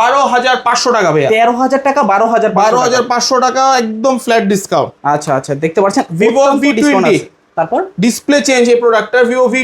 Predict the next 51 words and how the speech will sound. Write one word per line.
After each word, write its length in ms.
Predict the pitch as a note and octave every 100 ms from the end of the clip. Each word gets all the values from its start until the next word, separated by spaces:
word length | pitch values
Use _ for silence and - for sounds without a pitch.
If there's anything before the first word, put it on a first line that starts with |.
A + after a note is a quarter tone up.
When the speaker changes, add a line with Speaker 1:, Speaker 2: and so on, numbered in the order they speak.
| A3
Speaker 1:
টোয়েন্টি, 260 | C4+ B3 A3+ A3+
মাত্র 200 | B3 C#4+ C4+
দশ 100 | B3+ B3+
হাজার 140 | C4 B3+
টাকা 120 | C4 B3+
দিচ্ছি 160 | - B3
আট 80 | A#3+ C4
একশো 140 | - A3+
আঠাশের 280 | A3+ A3+ A3
একটা 120 | A3 F#3
ডিভাইস। 200 | D#3 - F3+
Speaker 2:
দশ 100 | F#3 A#3
হাজার 140 | A#3+ B3+
টাকায় 180 | A3 - F3
আট 80 | G3
জিবি 120 | A3 A#3+
একশো 120 | G#3+
আঠাশ 120 | F#3+
জিবি 80 | A#3
Speaker 1:
আট 80 | A#3+
জিবি 200 | C#4+ C#4+ C#4+
একশো 140 | B3+ C4
আঠাশ 140 | A#3 A#3
জিবির 180 | A3 A#3 G#3+
একটা 120 | G#3 F#3+
ডিভাইস 160 | F#3
Speaker 2:
শুধু 120 | G3 G3
Speaker 1:
দিয়ে 100 | F3
Speaker 2:
ডিসপ্লে 240 | C#3+ G3+
Speaker 1:
দিচ্ছি। 80 | F#3
Speaker 2:
চেঞ্জ। 120 | D3+ -
Speaker 1:
শুধু 140 | C4 C4 A3+
ডিসপ্লেটা 380 | G3 A3+ F#3+ D3+
চেঞ্জ। 140 | D3 A#2 -
Speaker 2:
তারপর? 160 | - D3+
Speaker 1:
Vivo 220 | A#3 C4 A#3
ওয়াই 240 | A3+ A#3+ C4 C#4 _ _ -
তেত্রিশ 440 | B3+ - C4+ B3 A#3+ A#3+
এস 80 | A#3+ -
ফাইভ 140 | G#3+ F#3
জি। 80 | D#3+ - D3
Speaker 2:
ওয়াই 120 | D#3+ E3
তেত্রিশ 320 | G3 - G#3 F#3+ F3+
এস 60 |
ফাইভ 120 | G3 A3
জি। 60 |
Speaker 1:
আট 60 | G#3+
জিবি 220 | C4+ C4+ C4
একশো 140 | C4 C4+
আঠাশ 160 | B3 B3+ A3+
জিবি 200 | C4